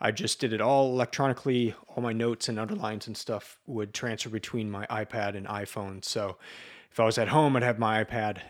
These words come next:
Uh, if I was out, my iPhone. And, and that allowed me to, to, to read it, uh, quicker than I would if I was just trying to read it when I was at home.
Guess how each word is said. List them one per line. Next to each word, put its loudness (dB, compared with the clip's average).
Uh, -6
if -10
I 2
was -2
out, 0
my -6
iPhone. -6
And, -8
and -2
that -2
allowed 6
me 4
to, 2
to, 0
to -4
read 2
it, 2
uh, -4
quicker 2
than -2
I 0
would 2
if -2
I 0
was -4
just -2
trying 0
to -2
read -2
it 0
when -4
I -4
was -4
at -4
home. -8